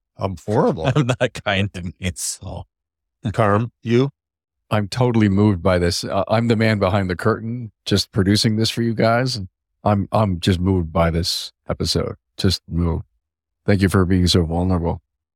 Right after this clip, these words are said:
Speaker 3: I think people are gonna learn a lot from this.
Speaker 2: Kinda going back a little bit to the ghosting, like, you prepared me. This is going on with my health.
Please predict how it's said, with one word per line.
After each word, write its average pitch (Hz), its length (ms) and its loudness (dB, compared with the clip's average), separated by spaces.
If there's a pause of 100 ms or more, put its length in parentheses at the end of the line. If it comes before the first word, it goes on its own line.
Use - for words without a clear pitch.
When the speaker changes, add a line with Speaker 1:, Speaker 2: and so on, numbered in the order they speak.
(200)
Speaker 3:
I 110 100 2
think 92 140 0 (140)
people 98 200 2
are 95 40 4
gonna 87 160 2
learn 92 160 2
a 87 60 0
lot 85 220 -2
from 80 180 -2
this. - 360 -4 (640)
Speaker 2:
Kinda 180 200 2
going 151 240 2
back 120 240 0
a 123 60 -2
little 117 240 0
bit 107 220 -4
to 117 100 -4
the 107 100 -2
ghosting, 107 640 -4
like, 98 200 -8
you 190 100 -4
prepared 147 560 0
me. 92 260 -14 (460)
This 135 180 2
is 147 100 2
going 139 380 2
on 113 260 2
with 110 140 -6
my 107 140 0
health. 98 440 -2